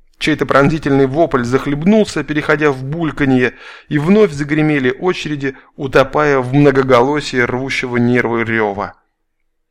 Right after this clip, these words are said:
Вспышки выстрелов озарили темноту в фойе Гниц,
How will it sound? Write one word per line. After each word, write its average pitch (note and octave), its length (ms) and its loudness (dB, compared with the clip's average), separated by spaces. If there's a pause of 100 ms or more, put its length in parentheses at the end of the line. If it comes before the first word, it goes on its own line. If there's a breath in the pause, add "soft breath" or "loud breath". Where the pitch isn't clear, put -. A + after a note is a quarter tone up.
(160)
Вспышки - 460 -6
выстрелов C#3 560 -2
озарили C3 400 2
темноту B2+ 420 0
в B2+ 60 -8
фойе B2+ 340 -2
Гниц, C#3 480 2